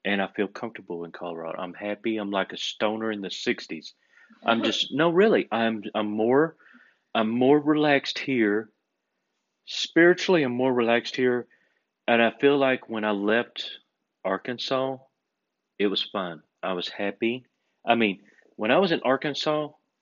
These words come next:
Speaker 1: I was not, that's where it seemed like it was the worst for me.
Speaker 2: Yeah.
Speaker 1: It's just like, if it could happen, it did in Arkansas. All my stories will evolve around Arkansas. Now,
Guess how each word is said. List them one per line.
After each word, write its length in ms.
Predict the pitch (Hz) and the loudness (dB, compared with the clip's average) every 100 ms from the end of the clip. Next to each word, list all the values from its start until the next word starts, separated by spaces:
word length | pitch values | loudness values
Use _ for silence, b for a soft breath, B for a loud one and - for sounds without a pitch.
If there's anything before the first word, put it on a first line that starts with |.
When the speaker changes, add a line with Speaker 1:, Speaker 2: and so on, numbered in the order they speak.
| _ - | _ -4
Speaker 1:
I 100 | 101 | -2
was 200 | 98 98 | -4 -4
not, 300 | 98 92 - _ _ _ _ - | -2 -2 -4 _ _ _ _ -4
that's 260 | 113 - | -4 -2
where 120 | 113 98 | -2 -2
it 40 | |
seemed 220 | - 101 | -2 -4
like 200 | 92 87 | -6 -6
it 80 | 110 | -10
was 140 | 92 - | -10 -10
the 100 | 85 | -6
worst 320 | 85 80 - | -6 -4 -6
for 80 | 82 | -6
me. 240 | 80 80 _ _ _ B B B B | -12 -14 _ _ _ B B B B
Speaker 2:
Yeah. 60 | B - | B 0
Speaker 1:
It's 180 | 104 - | 0 2
just 240 | 107 - | -2 0
like, 380 | 101 92 - - - | 2 2 -2 -14 -8
if 180 | 92 104 | -4 -2
it 140 | 95 | -2
could 180 | - 90 | -4 -2
happen, 400 | 101 110 127 117 | 0 2 0 -4
it 180 | 98 85 | -8 -2
did 280 | 98 92 95 | -2 -2 -4
in 140 | 92 87 | -8 -8
Arkansas. 500 | 80 78 - - - _ _ b b b _ | -8 -14 -16 -14 -16 _ _ b b b _
All 200 | 104 123 | 4 4
my 320 | 143 143 143 131 | 4 0 0 -2
stories 640 | - 131 123 117 113 - | -2 0 2 2 0 -6
will 360 | 107 104 98 90 | -4 0 0 0
evolve 640 | 92 82 85 92 92 92 - - | -4 -6 -4 0 2 0 -4 -8
around 580 | 90 85 78 80 78 - - | -6 -6 -6 -8 -10 -12 -12
Arkansas. 600 | 76 - - - - - _ _ _ _ _ _ _ _ _ _ _ _ _ _ - _ _ _ _ _ _ - | -12 -14 -18 -16 -16 -18 _ _ _ _ _ _ _ _ _ _ _ _ _ _ -20 _ _ _ _ _ _ -6
Now, 320 | 104 87 | -2 -2